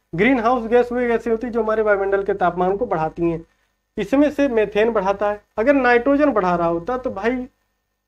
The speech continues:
रहने लायक जगह नहीं होती, क्योंकि nitrogen हमारे तापमान में अठहत्तर परसेंट पाया जाता है, काफ़ी मात्रा में पाया जाता है। अगर ये बढ़ा रहा होता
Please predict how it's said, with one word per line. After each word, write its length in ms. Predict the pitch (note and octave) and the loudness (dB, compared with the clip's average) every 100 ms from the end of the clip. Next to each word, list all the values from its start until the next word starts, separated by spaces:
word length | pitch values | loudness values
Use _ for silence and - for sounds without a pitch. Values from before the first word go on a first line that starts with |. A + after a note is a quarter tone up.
| _ _ F3+ | _ _ 0
रहने 280 | G#3 C4 | 2 4
लायक 200 | A#3 G3 | 4 2
जगह 240 | F3 E3+ E3+ | 0 -2 -2
नहीं 200 | D#3+ D#3 | -2 -6
होती, 220 | D3+ E3 | -4 -6
क्योंकि 380 | E3+ - A3 B3 | -6 -6 -2 0
nitrogen 500 | A3+ G#3+ A3 A#3 A#3+ | 2 2 2 2 0
हमारे 240 | G#3 G#3+ | 0 0
तापमान 420 | A3 G3 F#3+ G3 | 0 0 0 -4
में 120 | A#3+ B3 | -4 -4
अठहत्तर 320 | G#3+ - G#3+ | -6 -4 -4
परसेंट 380 | F#3+ E3+ F3+ F3 | -4 -8 -10 -6
पाया 120 | F3 | -4
जाता 200 | F3 F3+ | -4 -4
है, 40 | |
काफ़ी 260 | A#3 B3 C4+ | -2 0 2
मात्रा 300 | A#3 A3 G3+ | 0 -2 -4
में 80 | F#3+ | -4
पाया 120 | F3+ | -4
जाता 260 | F3+ F3+ | -4 -8
है। 80 | F3+ _ _ _ - | -14 _ _ _ -2
अगर 220 | A#3+ C#4+ | 2 2
ये 160 | C4+ C#4 | 2 2
बढ़ा 420 | G3+ F3+ G3+ C4+ | 2 2 4 4
रहा 160 | A3+ G#3 | 4 2
होता 380 | F3+ F3+ G3 | 0 -2 -2